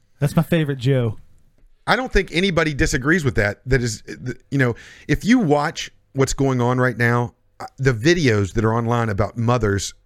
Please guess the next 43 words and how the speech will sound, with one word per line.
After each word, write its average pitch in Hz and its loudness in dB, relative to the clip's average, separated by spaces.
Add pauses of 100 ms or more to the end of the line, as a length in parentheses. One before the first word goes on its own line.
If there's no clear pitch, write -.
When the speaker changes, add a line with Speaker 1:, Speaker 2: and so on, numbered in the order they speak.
(140)
Speaker 2:
who 123 4
are 110 2
crying 139 0
and 101 -6
breaking 113 0
down 95 0 (320)
because 117 -2
they 131 0
can't, 131 2 (760)
their 123 2
kids 127 2
no 127 2
longer 127 -2
go 117 2
to 110 -2
school, 101 -2
any 151 2
chance 135 0
of, 104 -2 (400)
of 110 0 (220)
any 151 2
quiet 143 0
moment, 123 0 (420)
any 151 2
moment, 135 0
and, 117 -6
you 127 -2
know, 107 -2
any, 147 -4
any, 151 -2 (320)
just - -2
to 151 2
be 151 4
a 131 2
person 107 -2 (200)
so, - -12
while 135 2
your 127 0
kids 143 2
are 131 2
going 131 0
to 113 0
school, 107 0